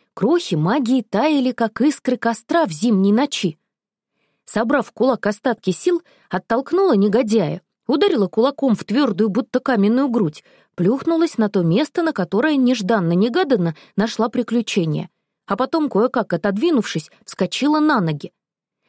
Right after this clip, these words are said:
Из развалин бежала без оглядки, чувствуя, как в груди лихорадочно стучит сердце.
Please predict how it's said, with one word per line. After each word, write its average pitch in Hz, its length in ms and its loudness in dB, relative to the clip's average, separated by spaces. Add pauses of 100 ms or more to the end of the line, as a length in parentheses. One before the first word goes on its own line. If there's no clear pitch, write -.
(120)
Из 220 180 0
развалин 294 480 2
бежала 320 340 0
без 233 200 0
оглядки, 233 460 0
чувствуя, 294 500 0
как 247 180 -4
в 156 120 -6
груди 262 360 0
лихорадочно 214 680 -2
стучит - 460 -6
сердце. - 440 -4